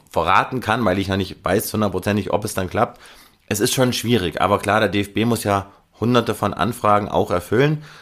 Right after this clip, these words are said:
Und so versuchen eben Patrick und ich natürlich den Kontakt zu den Spielern hochzuhalten, indem wir mit ihnen sicherlich auch mal schreiben, indem wir unsere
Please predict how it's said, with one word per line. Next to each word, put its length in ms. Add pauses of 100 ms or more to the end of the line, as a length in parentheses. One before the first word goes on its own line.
(320)
Und 200
so 80
versuchen 480
eben 240
Patrick 360
und 140
ich 240 (560)
natürlich 680
den 140
Kontakt 400
zu 80
den 140
Spielern 400
hochzuhalten, 500
indem 220
wir 80
mit 180
ihnen 460 (300)
sicherlich 420
auch 140
mal 180
schreiben, 480
indem 260
wir 120
unsere 480